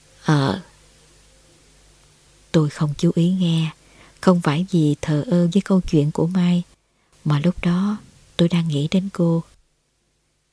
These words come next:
Chúng ta, mọi người đều sẵn sàng hy sinh những gì quý báu nhất của đời mình cho độc lập tự do.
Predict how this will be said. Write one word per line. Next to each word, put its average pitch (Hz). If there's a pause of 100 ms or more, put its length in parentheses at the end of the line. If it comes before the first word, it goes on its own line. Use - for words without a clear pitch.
(140)
Chúng 180
ta, 175 (180)
mọi 160
người 156
đều 160
sẵn 160
sàng 151
hy 208
sinh 196
những 180
gì 160
quý 190
báu 196
nhất 240
của 196
đời 170
mình 147 (400)
cho 202
độc 165
lập 147 (140)
tự 143
do. 175